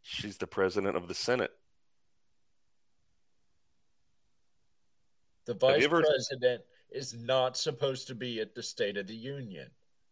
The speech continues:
Speaker 2: ever.
Speaker 1: Uh,
Speaker 2: Continuity of government. The president is there. The Speaker of the House is there.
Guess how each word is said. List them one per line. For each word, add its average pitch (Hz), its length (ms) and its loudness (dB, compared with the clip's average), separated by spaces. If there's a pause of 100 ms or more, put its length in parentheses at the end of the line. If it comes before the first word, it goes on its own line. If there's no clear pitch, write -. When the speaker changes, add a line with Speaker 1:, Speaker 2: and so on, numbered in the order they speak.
(260)
Speaker 2:
ever. 127 500 2 (1700)
Speaker 1:
Uh, - 60 -8 (1800)
Speaker 2:
Continuity 131 680 0
of 104 80 -4
government. 123 580 4 (240)
The 101 80 -8
president 117 680 4
is 98 220 -6
there. 95 260 4
The 87 100 -12
Speaker 135 500 -4
of 113 100 2
the 107 120 2
House 127 440 4
is 98 220 -8
there. 87 400 2